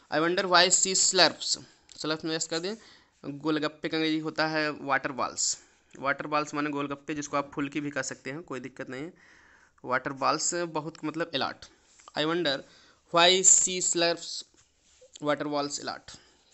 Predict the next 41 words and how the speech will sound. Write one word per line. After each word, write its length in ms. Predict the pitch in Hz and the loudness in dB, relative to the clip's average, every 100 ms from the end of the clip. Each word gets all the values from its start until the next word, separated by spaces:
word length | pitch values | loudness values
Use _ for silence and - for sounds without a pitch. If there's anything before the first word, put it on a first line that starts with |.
| - - | -8 -2
अगला 180 | 165 185 | 2 2
है, 160 | 185 190 - _ | -2 -6 -16 _
पता 160 | 175 190 | 0 2
नहीं 140 | 190 | 2
क्यों 180 | 190 185 | 2 2
वह 80 | 180 | 4
आजकल 340 | 165 165 170 | 4 2 0
यहाँ 180 | 165 170 | 0 0
नहीं 180 | 156 160 | 0 0
आता 200 | 151 156 | 0 -2
है। 200 | - 170 | 0 2
I 40 | |
wonder 300 | 180 190 190 | 2 2 2
why 320 | 170 185 151 151 - - _ _ - | 4 4 2 -2 -12 -20 _ _ -10
he 180 | 190 160 | -6 2
does 240 | 208 180 | 2 2
not 180 | 170 170 | 0 0
come 180 | - 170 160 | 0 0 0
here 280 | 151 151 | 0 -2
nowadays। 720 | 160 156 156 147 156 135 117 - - - - - - _ _ _ _ _ _ - - | 0 0 0 -2 -2 -2 -4 -10 -12 -20 -20 -20 -20 _ _ _ _ _ _ -20 -4
आजकल 260 | 151 156 175 | -4 -2 -4
के 100 | 196 | 0
nowadays 600 | 160 131 131 123 113 117 | 0 2 0 -4 -6 -6
या 100 | 135 | -10
these 200 | 127 117 | -8 -10
days। 160 | 107 120 - - - | -12 -16 -20 -20 -2
I, 120 | 151 156 165 | -2 0 0
न 140 | 180 | 4
जाने 220 | 190 202 | 4 4
क्यों 180 | 208 196 | 2 2
आतंकवादी 440 | 185 196 185 175 | 2 2 0 0
सैनिकों 280 | 175 151 147 | 0 -2 -2
को 80 | 175 | 0
मार 160 | 175 170 | 0 0
देते 180 | 170 | -2
हैं। 80 | 175 | 0
I 120 | 156 | 2
wonder 300 | 165 170 175 | 2 0 0
why 320 | 175 160 139 139 - | 2 4 2 -2 -2
terrorists 540 | 156 170 196 - - - - _ _ - - - - _ _ - | 0 0 0 -4 -6 -14 -20 _ _ -20 -20 -20 -20 _ _ 0
kill, 220 | 180 | 2